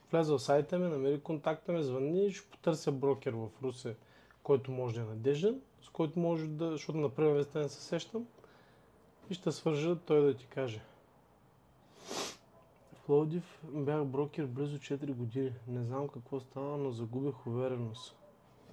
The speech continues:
Дали ако дойда в София, ще имам същата увереност?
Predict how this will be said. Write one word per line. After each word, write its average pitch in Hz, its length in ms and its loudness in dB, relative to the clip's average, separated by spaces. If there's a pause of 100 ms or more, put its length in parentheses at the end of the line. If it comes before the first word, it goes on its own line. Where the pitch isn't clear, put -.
Дали 123 380 -4
ако 156 220 -4
дойда 143 300 2
в 120 40 -8
София, 147 440 -8
ще - 180 -8
имам 139 140 0
същата - 520 -8
увереност? 123 840 -4